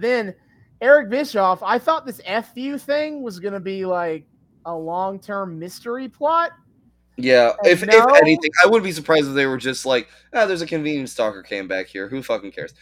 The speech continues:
Speaker 1: Yeah. Like, a lot like G T V, actually, a couple of years prior.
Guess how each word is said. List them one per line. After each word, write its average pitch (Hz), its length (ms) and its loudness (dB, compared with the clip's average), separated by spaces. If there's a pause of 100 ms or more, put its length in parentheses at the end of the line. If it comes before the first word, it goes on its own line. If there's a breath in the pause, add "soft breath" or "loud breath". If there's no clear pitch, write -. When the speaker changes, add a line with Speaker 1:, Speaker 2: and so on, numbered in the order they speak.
(120)
Speaker 1:
Yeah. 165 200 -12 (540 soft breath)
Like, 254 260 0
a 254 60 -4
lot 311 220 -2
like 262 200 -6
G 220 200 -14
T 220 160 -12
V, 202 240 -10
actually, 151 360 -10
a 143 40 -14
couple 185 240 -12
of 170 80 -14
years 160 160 -12
prior. 147 520 -10